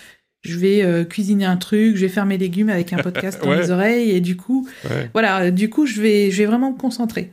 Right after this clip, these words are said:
Speaker 1: Après, moi, je suis incapable d'écouter un podcast tout en faisant autre chose de,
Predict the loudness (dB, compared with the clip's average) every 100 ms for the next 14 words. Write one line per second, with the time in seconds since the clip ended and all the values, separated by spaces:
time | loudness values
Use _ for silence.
0 | _ -6 -2 2 2 2 -2 -4 -4 -4
1 | -2 -2 -2 0 0 0 -2 0 0 0
2 | -2 -4 -4 -10 -6 -2 0 0 2 0
3 | 0 0 0 0 -2 0 0 -2 -4